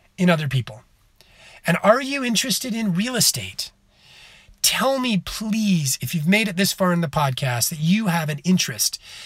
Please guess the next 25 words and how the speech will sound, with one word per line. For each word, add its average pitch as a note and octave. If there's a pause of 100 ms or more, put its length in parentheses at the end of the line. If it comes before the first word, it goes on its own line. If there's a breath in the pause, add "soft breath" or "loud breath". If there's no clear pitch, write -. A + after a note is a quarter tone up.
(180 loud breath)
in E3
the C3+
business D3 (500)
and C#3+
you C3
have B2
an C3
interest D#3 (160)
in C3+
other B2
people. - (920 soft breath)
Because F#3
if G3
you A3
don't, F#3+
even C4
if A3+
you A3+
qualify F3+
in D#3+
all A3
the F#3+
other G3
right F3
areas, D3+